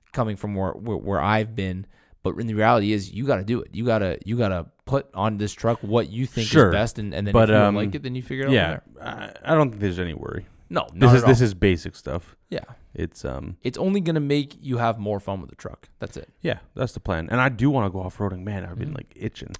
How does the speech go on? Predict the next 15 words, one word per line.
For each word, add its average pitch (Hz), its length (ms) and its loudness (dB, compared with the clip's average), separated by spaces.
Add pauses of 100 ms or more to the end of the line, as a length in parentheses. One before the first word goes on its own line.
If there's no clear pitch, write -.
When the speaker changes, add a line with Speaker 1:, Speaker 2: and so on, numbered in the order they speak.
Speaker 1:
Dude, 170 220 -4
Speaker 2:
I - 40 -14
Speaker 1:
Brandon, 107 240 4
Speaker 2:
did 139 100 6
a 147 40 8
little 143 160 8
Speaker 1:
you 143 60 8
Speaker 2:
bit 135 120 6
over 123 160 4
the 113 80 4
weekend, 110 540 2
you 107 100 -6
know, 95 220 -2
in 92 120 -4
a, 87 120 -2